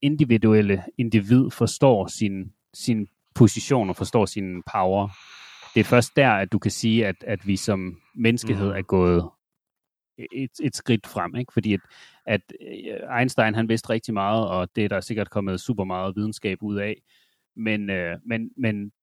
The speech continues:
Speaker 1: det har jo ikke gjort en fremskridt f-, rent bevidsthedsmæssigt nødvendigvis for herre og fru Danmark. Øhm, at der, der har garanteret været nogle teknologiske ting, som har gjort det nemmere at leve, eller whatever.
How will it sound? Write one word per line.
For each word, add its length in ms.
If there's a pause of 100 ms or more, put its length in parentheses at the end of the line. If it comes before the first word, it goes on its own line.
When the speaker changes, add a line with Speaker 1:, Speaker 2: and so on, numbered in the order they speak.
(140)
Speaker 1:
det 80
har 140
jo 60
ikke 220
gjort 420
en 180
fremskridt 640
f-, 600 (180)
rent 320
bevidsthedsmæssigt 1080
nødvendigvis 580
for 460
herre 100
og 80
fru 100
Danmark. 360 (920)
Øhm, 500 (720)
at 100
der, 160
der 100
har 60
garanteret 340
været 140
nogle 120
teknologiske 680 (380)
ting, 220
som 120
har 120
gjort 260
det 100
nemmere 500 (100)
at 100
leve, 360
eller 280
whatever. 380